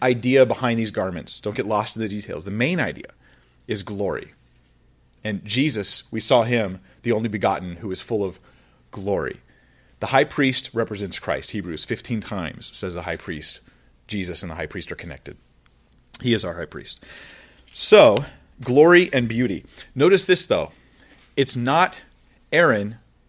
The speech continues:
in, in the clothes. It's not Aaron that's glorious and beautiful. It's the clothing that allows him to seem glorious and beautiful. And that's really important. We'll find out towards the end of the study. <coughs> As we continue,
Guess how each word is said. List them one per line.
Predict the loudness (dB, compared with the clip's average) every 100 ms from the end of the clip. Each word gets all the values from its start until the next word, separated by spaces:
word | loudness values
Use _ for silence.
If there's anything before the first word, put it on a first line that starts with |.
| _ _
in, | -2 -2 -6 -14 -12
in | -6 -4
the |
clothes. | 0 4 4
It's | 2 0
not | -2 -2 0
Aaron | 4 4 2 -2 -2
that's | -2 0
glorious | 0 2 0 -2 -8
and | -8
beautiful. | -6 -6 -8 -14 -16 -20 -20 -4
It's | -4 0
the | -2
clothing | -4 -2 4 4 4 0 -2 -4
that | -2 0
allows | 2 0 -2
him | -6
to | -6 -6
seem | -4 -4 -4 -6
glorious | -4 -4 -4 -6 -10
and | -10
beautiful. | -10 -12 -14 -16 _ _ _ _ -6
And | -4
that's | -4
really | -2 0 2 0
important. | 0 -2 -2 -4 -12 -8
We'll | -6
find | -4 -4
out | -4 -6 -14 -20 -20 -4
towards | -2 -2
the |
end | -4
of | -4
the | -6
study. | -8 -10 -14 -20 -20 -20 -20 _ _ _ 4
<coughs> | 4 4 0 0 0 0 -2 2
As | 2 4
we |
continue, | 2 2 4 2